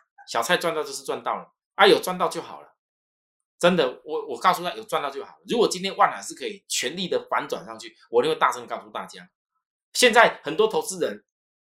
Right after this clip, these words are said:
我今天分析他们的用意，第一，是我必须要一路的分析下来，会员才会知道说，还有很多观众朋友才知道说，为什么我要买他们，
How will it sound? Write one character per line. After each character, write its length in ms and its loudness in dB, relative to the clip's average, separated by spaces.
我 100 4
今 140 4
天 100 2
分 140 -4
析 100 -6
他 120 0
们 80 -6
的 40 -16
用 160 -2
意， 220 -12
第 260 6
一， 180 -18
是 480 4
我 240 0
必 160 4
须 260 -2
要 360 6
一 140 0
路 160 -2
的 220 4
分 180 -4
析 220 -2
下 280 4
来， 300 -8
会 260 8
员 140 6
才 180 2
会 100 4
知 200 -4
道 180 6
说， 420 -8
还 180 8
有 100 12
很 160 2
多 140 2
观 160 2
众 80 2
朋 80 0
友 0 -
才 100 -2
知 80 -4
道 60 0
说， 160 -4
为 160 8
什 220 0
么 320 -16
我 180 -6
要 240 4
买 160 -12
他 240 -8
们， 240 -12